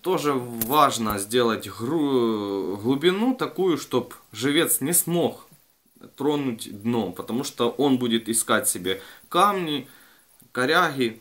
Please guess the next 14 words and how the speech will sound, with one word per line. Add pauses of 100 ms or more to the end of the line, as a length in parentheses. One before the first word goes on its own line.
(140)
в
которые
будет
заплывать,
искать (840)
себе
место
укромное.
Ну
и, (220)
естественно,
мы
будем
просто